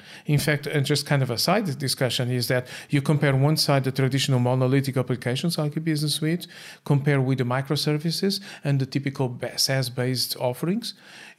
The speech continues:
There is a problem that's coming, which is the fact that if you think, even a Pure, we subscribe to many saas services for many different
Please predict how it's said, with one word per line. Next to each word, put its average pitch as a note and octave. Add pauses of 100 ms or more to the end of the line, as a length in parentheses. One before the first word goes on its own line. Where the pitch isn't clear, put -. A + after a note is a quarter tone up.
(360)
There F3
is B3
a A#3+
problem A3+
that's F3+
coming, F#3+
which C#3
is C#3+
the C3+
fact D#3
that C#3
if C#3
you G#3
think, G3+
even B3+
a A3
Pure, D#3 (340)
we A#3
subscribe F#3
to -
many C#3+
saas A#2+
services F3
for A#2
many B2+
different A2